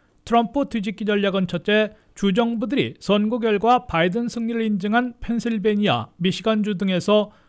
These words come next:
공화당이 장악하고 있는 주의회가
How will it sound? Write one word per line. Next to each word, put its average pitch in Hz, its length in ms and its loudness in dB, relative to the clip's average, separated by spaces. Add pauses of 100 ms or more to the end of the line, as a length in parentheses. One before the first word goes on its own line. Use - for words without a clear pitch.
(120)
공화당이 208 580 2
장악하고 220 480 -2
있는 208 260 0
주의회가 190 760 0